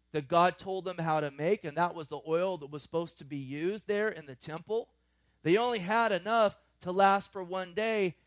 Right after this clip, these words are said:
and it took seven to eight days for that new oil to be made because of the process it had to go through. And so they lit it for one day, but guess what happened?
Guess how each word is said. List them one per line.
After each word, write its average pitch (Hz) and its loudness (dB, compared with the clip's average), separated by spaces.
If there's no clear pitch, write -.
and 180 2
it 185 -8
took - -6
seven 202 0
to 190 -6
eight 175 -2
days 190 2
for 185 -6
that 175 4
new 175 -16
oil 180 0
to 165 -12
be 175 -14
made 180 -2
because 156 -8
of 160 -14
the 165 -12
process 160 -6
it 175 -12
had 139 -4
to 156 -16
go 185 -8
through. 127 -12
And 156 -2
so 202 0
they 190 2
lit 196 6
it 262 4
for 202 -6
one 190 -6
day, 196 0
but 180 -6
guess 202 4
what 202 -6
happened? 185 -6